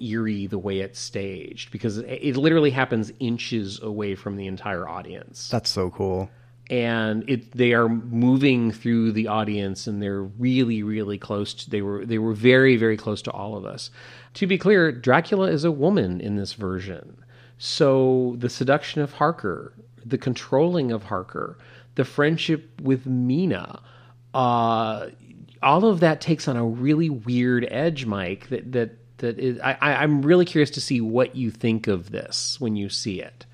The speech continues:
Speaker 1: Now, as far as the immersive stuff goes, I really, really liked much of what was done here. You, um, and again, I'm not gonna get too much into spoilery stuff, but you do move from, from area to area. You follow the action a bit.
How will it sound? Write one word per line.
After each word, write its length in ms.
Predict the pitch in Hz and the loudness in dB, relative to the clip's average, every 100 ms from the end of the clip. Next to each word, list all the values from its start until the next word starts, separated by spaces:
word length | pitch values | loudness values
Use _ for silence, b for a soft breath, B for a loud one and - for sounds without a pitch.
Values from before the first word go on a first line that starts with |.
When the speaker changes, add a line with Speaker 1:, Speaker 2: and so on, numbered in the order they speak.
| B B B B B 147 | B B B B B 0
Speaker 1:
Now, 160 | 131 | 2
as 120 | 123 | 2
far 140 | - 226 | 2 2
as 120 | 214 | 2
the 80 | 131 | 2
immersive 320 | 131 165 165 | 2 0 -2
stuff 200 | - 117 | -2 0
goes, 280 | 117 110 104 - - - | 2 2 0 -8 -20 2
I 140 | 151 294 | 4 6
really, 600 | 233 127 139 185 220 180 | 4 2 2 4 2 0
really 420 | 127 139 139 131 | 0 2 2 0
liked 680 | 107 101 113 110 - - - b b _ | 0 0 0 -2 -8 -14 -16 b b _
much 340 | 123 123 151 160 | 4 4 4 0
of 120 | 131 | 2
what 160 | 120 | 0
was 200 | 123 107 | 0 -2
done 300 | 107 104 107 | -2 -2 -2
here. 460 | 120 135 147 175 185 B B - 127 110 - | -2 -2 -2 -2 -8 B B -14 -14 -14 -6
You, 280 | 135 135 131 | 0 2 4
um, 360 | 127 123 120 | 4 2 -2
and 100 | 139 | -2
again, 260 | 143 165 120 | 2 4 4
I'm 120 | 123 | 2
not 100 | 175 | 2
gonna 120 | 185 156 | 2 0
get 260 | 151 - | -2 -2
too 140 | - 147 | -4 -2
much 180 | 135 120 | 0 0
into 120 | 110 | -2
spoilery 600 | - - 113 127 131 139 | -4 0 2 2 0 -2
stuff, 260 | - 147 - | 0 -2 -2
but 140 | 131 | -6
you 220 | 123 135 135 | -2 -2 2
do 240 | 143 180 | 4 6
move 340 | 143 127 143 | 6 6 4
from, 540 | - 131 120 117 110 110 | 2 2 2 2 0 -4
from 240 | - 123 110 | -4 -4 0
area 360 | 120 127 127 | 2 2 2
to 200 | 127 117 | -2 -4
area. 440 | 101 110 123 135 139 | -2 0 0 0 -2
You 140 | 113 | -4
follow 380 | - 110 113 120 | 0 2 2 0
the 160 | 113 92 | -2 -4
action 520 | 92 101 - 139 139 | -8 -8 -6 -4 -2
a 40 | |
bit. 420 | 135 143 170 - | 0 0 -2 -10